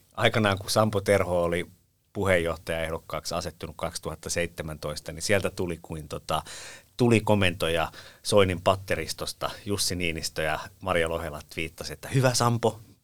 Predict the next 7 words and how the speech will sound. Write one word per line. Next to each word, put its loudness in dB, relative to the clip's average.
me -6
tuemme 4
sinua, 0
go 2
Sampo, -4
anna -4
mennä." -4